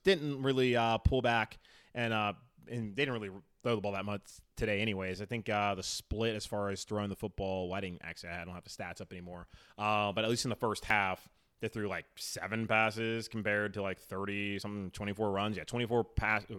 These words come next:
twenty-four runs and seven passes in the first half. Don't have what they did in totality. I think sixteen for P J, and then with thirty-one carries for Deontay. So I don't know how many other guys ran the football.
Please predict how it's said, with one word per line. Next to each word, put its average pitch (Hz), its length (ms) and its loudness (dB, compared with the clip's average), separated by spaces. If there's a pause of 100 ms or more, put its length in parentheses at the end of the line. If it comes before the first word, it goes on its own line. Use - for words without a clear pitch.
twenty-four 127 320 2
runs 104 300 4
and 90 180 -6 (380)
seven 113 240 4
passes 101 400 4
in 92 40 -6
the 90 60 -8
first 90 240 -4
half. 82 240 -4
Don't 107 140 -4
have 117 160 2
what 104 80 -6
they 95 100 -4
did 95 340 -6
in 92 440 -8
totality. 101 520 0
I 90 60 0
think 107 140 -4
sixteen 110 640 6 (140)
for 98 140 0
P 107 200 4
J, 92 320 4 (320)
and 107 60 2
then 92 100 2
with 85 100 -6
thirty-one 101 340 4
carries 98 240 -2
for 95 180 -8
Deontay. 98 600 -4
So 87 260 -8
I 92 40 -6
don't 92 100 -6
know 85 60 -6
how 85 160 -8
many 85 180 -6
other 85 160 -6
guys 82 240 -6
ran 85 160 -4
the 82 80 -10
football. 110 480 6